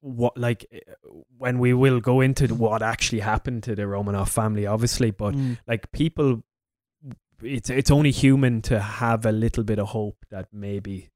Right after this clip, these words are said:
Speaker 1: someone survived, you know, that type of way.
Speaker 2: Yeah.
Speaker 1: So I think these conspiracies, there's a, there's a reason so many exist, you know?
Speaker 2: Yeah, and I think, uh,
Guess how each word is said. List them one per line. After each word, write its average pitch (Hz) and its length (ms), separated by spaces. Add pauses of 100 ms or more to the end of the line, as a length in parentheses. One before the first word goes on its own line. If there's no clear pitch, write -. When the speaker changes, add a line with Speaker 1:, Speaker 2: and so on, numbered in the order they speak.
Speaker 1:
someone 98 400
survived, 90 560 (240)
you 98 60
know, 95 140
that - 140
type 107 220
of 101 80
way. 98 140
Speaker 2:
Yeah. 92 160
Speaker 1:
So 95 240
I 101 100
think 107 300
these 104 180
conspiracies, 104 800 (560)
there's 104 200
a, 101 100
there's 110 220
a 113 40
reason 117 380
so 110 160
many 101 280
exist, 90 540
you 104 60
know? 107 220 (440)
Speaker 2:
Yeah, 190 300
and 185 300
I 190 100
think, 220 220 (240)
uh, 127 60